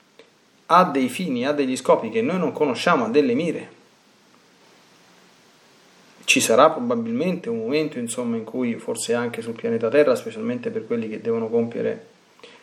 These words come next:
delle missioni ben specifiche nel regno del divino volere, tante cose si fanno chiare. Ma prima che questo accada, e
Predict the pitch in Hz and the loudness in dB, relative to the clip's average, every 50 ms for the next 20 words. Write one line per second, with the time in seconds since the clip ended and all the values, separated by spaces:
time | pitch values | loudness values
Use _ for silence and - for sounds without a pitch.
0 | - - - - 120 117 117 117 113 110 - - - 139 127 120 117 113 120 117 | -20 -20 0 2 4 4 6 4 4 2 0 0 2 2 4 4 2 2 2 0
1 | 117 - 117 110 - 185 190 151 139 120 113 117 110 113 117 120 120 117 113 113 | 0 -2 -6 -4 -2 -2 -2 0 0 0 2 2 2 2 2 2 2 0 0 0
2 | 117 120 120 117 117 117 127 143 143 131 123 123 123 117 - - - - - - | -2 0 0 2 2 2 4 4 4 4 4 2 2 0 -2 -10 -18 -20 -20 -20
3 | _ _ _ _ _ _ _ _ _ - 147 151 151 143 147 139 131 117 143 147 | _ _ _ _ _ _ _ _ _ 4 4 4 4 2 0 0 2 2 2 2
4 | 143 - 143 127 - 127 113 123 123 120 117 117 113 - - 120 113 104 98 - | 2 0 -6 -8 -8 -8 -4 -2 -2 0 0 0 -2 0 -2 -2 -2 -2 -4 -8
5 | - - - - _ _ _ _ _ _ _ _ _ - _ - - - - - | -12 -16 -20 -20 _ _ _ _ _ _ _ _ _ -20 _ -20 -20 -20 -20 -20
6 | - - - - - - - - - - - 127 139 160 202 226 - - - - | -20 -20 -20 -20 -20 -20 -20 -20 -16 -2 4 6 6 6 6 4 0 -6 -10 -6
7 | - 135 160 160 147 127 123 117 123 131 127 - 170 170 - - 113 110 110 120 | -2 -2 0 0 0 0 0 -2 -4 -8 0 0 0 0 0 -2 -4 -2 0 0
8 | 139 - - - - - _ _ _ _ _ _ _ _ _ _ _ _ _ _ | 0 -2 -2 -10 -18 -20 _ _ _ _ _ _ _ _ _ _ _ _ _ _
9 | _ _ _ - - - _ - 156 107 95 104 101 - - - | _ _ _ -20 -20 -20 _ -8 -8 -8 -6 -8 -12 -14 -16 -18